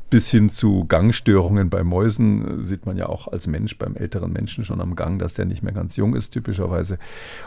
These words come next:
Und da war's eben so, dass er gesagt hat, okay, die, die Genetik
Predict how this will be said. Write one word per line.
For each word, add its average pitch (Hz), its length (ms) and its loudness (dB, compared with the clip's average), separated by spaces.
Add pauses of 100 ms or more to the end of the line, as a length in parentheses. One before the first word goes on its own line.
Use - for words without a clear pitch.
(160)
Und 98 180 0
da 78 120 -2
war's 95 200 -2
eben 131 200 0
so, 117 180 2
dass 123 340 0 (100)
er 98 140 0
gesagt 101 340 0
hat, 113 100 -4
okay, - 400 -2 (480)
die, - 160 0
die 101 180 -4
Genetik 104 840 2